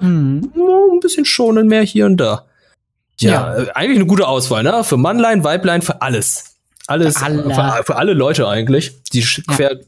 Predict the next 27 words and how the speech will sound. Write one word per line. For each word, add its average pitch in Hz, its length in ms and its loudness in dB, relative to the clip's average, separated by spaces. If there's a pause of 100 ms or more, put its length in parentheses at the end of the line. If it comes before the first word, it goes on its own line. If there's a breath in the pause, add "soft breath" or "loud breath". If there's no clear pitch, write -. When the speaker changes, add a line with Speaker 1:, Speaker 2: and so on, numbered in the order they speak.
(140)
Speaker 2:
querbeet 143 400 -2
gucken. 131 260 -2 (500 loud breath)
Ähm, 127 400 0
ich - 100 -6
glaub, 190 300 -4 (320 loud breath)
bevor 180 380 -2
wir 220 260 0 (160)
anfangen, 127 960 0
würde 143 120 0
ich, 165 60 -2
glaub, 160 180 -4
noch 156 140 0
einen 139 180 0
kurzen 165 460 0
Nachklapp 120 540 -4
machen 123 260 -2
zur 123 180 -2
letzten 123 340 -4
Folge. 120 420 -2 (600)
Und 123 220 0
zwar 117 520 -2
war 117 200 0
das 117 240 -2
im 127 180 2
B 151 220 0
N 160 120 0
A. 131 340 -2